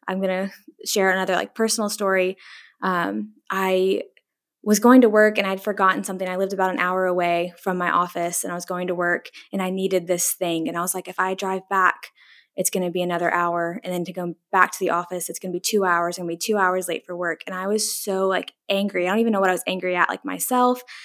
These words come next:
And I was in my parking lot at work and I just, like, threw my coffee cup down and it shattered everywhere. And I was so, like, embarrassed. No one was even there yet. And that night I had therapy and I was like,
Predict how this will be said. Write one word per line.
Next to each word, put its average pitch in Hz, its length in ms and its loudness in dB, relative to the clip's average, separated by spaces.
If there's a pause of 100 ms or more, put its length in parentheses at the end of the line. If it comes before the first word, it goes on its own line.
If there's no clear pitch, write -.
(240)
And 196 140 4
I 180 120 4
was 185 140 0
in 214 160 2
my 240 160 6
parking 220 360 -2
lot 196 140 0
at 190 120 2
work 196 220 2
and 196 80 -4
I 196 60 -4
just, 226 180 0
like, 214 140 -4
threw 202 360 2
my 180 120 2
coffee 175 360 -4
cup - 200 -10
down 180 360 -2
and 175 100 -6
it - 120 -4
shattered 180 420 2
everywhere. 175 580 0 (580)
And 175 260 4
I 196 100 6
was 202 180 4
so, 190 360 4
like, 180 360 0
embarrassed. 180 480 0
No 220 120 4
one 254 100 12
was 240 120 8
even 196 200 0
there 185 200 2
yet. 170 340 0 (240)
And 196 140 2
that 185 120 6
night 190 240 0
I 180 60 2
had 180 240 -4
therapy 180 440 -2
and 175 100 -8
I 185 40 -8
was 190 140 -4
like, - 340 -6